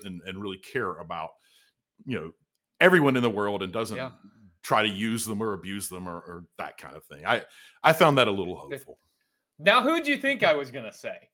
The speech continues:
Speaker 1: I thought that you were going to say, uh, the old man, the silver-haired gentleman, because
Speaker 2: Yeah.
Speaker 1: he ultimately, they, they, while they say he's handsy, we don't ever see him act,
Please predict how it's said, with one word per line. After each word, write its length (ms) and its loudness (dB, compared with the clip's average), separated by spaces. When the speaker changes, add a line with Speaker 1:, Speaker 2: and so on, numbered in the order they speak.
Speaker 1:
I 220 10
thought 340 4
that 160 2
you 120 -2
were 100 2
going 320 2
to 120 -4
say, 580 0
uh, 280 -2
the 100 -8
old 340 2
man, 220 -2
the 80 -6
silver-haired 880 -4
gentleman, 500 -4
because 340 -2
Speaker 2:
Yeah. 160 -14
Speaker 1:
he 320 -4
ultimately, 1000 -2
they, 200 -2
they, 180 -10
while 160 -2
they 100 -2
say 260 0
he's 240 -4
handsy, 440 -4
we 120 -6
don't 220 -6
ever 140 -8
see 180 -8
him 160 -8
act, 220 -16